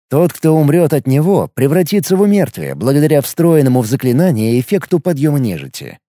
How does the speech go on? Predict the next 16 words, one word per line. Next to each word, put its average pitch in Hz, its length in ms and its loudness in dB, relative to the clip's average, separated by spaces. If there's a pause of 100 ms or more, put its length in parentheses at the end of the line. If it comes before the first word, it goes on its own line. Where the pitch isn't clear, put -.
(440)
А, 135 640 -4
немного 165 520 0
подкорректирую 180 920 -2
наш 131 260 -2
план-капкан. 117 720 -6 (460)
Я 113 220 0
пронёсся 156 580 2
над 151 180 2
ловушкой, 135 680 0
царством 135 540 0
мрака, 156 360 0
уплотняя 160 580 0
дальнюю 160 400 2
границу 156 500 0
леса 151 300 0
смерти. 76 560 -8